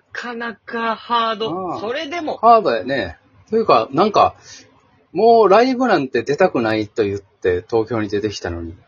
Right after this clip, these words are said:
Speaker 2: この年になって今一番ライブ出てるかもしれない。
Speaker 1: はい。
Speaker 2: <laughs> ものすごい出てる。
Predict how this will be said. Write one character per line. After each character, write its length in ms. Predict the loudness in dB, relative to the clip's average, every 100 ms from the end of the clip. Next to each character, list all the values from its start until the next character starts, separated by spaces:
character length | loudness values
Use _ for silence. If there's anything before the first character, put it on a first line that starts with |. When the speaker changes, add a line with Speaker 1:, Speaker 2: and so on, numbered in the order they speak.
| _
Speaker 2:
こ 140 | 0
の 100 | 2
年 240 | 2 2
に 100 | -2
な 100 | -4
っ 20 | -10
て 200 | -8 -6
今 200 | -2 -4
一 240 | -2 0
番 220 | 2 4
ラ 100 | 6
イ 40 | 4
ブ 120 | 4
出 120 | 2
て 100 | 0
る 80 | 0
か 80 | -2
も 60 | -4
し 160 | -10
れ 60 | -12
な 80 | -16
い。 40 | -18 -8 -8 -4 -6
Speaker 1:
は 540 | -2 -2 -2 -6 -8
い。 40 | -10 _ _ _ _ _
Speaker 2:
<laughs> 680 | _ _ _ _ _ _ _
も 100 | -6
の 40 | -6
す 140 | 2
ご 100 | 2
い 60 | 2
出 100 | -2
て 80 |
る。 160 | -6 -12